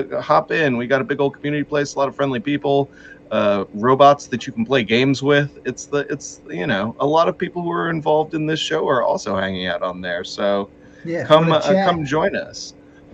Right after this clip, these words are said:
Speaker 1: Um, last call, last call for votes on this. And I will also, you know, shout out, uh, we have a wrestling show coming up on
Speaker 2: Yes.
Speaker 1: November sixth. Uh, Flying V Fights Back. Uh, I'm gonna try and li-,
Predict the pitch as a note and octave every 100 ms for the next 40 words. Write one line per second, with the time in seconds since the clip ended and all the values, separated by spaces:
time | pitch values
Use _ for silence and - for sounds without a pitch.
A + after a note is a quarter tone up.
0 | - C#3 C#3 C#3 - C3 G3+ A3 - A3+
1 | A3+ F3 C3+ E3+ G3+ - G#3 G3+ D3+ A#2
2 | D#3+ F#3 - C#3 A#2+ G#2+ G#2+ A2+ C3 D3
3 | D#3 E3 E3+ E3 E3+ D#3 E3 D3 C3+ -
4 | C#3 C#3+ D3+ D3 D3 B2+ A#2+ A#2 A#2 A2
5 | B2 C#3 A#2+ G2 - - C3+ D3 D#3+ D#3+
6 | - D3+ D3+ E3 - A#2+ A2 G2+ G2 G2+
7 | G2 - A2+ - - - - - - -
8 | - G#2 - A#2+ C3+ B2+ C3 - - B2+
9 | - - F#2+ G2+ D3 - G2 G#2 G2+ G#2+
10 | A2 A2 G#2+ G2 C3 B2 B2 A2+ G#2+ G#2
11 | A2 F#2+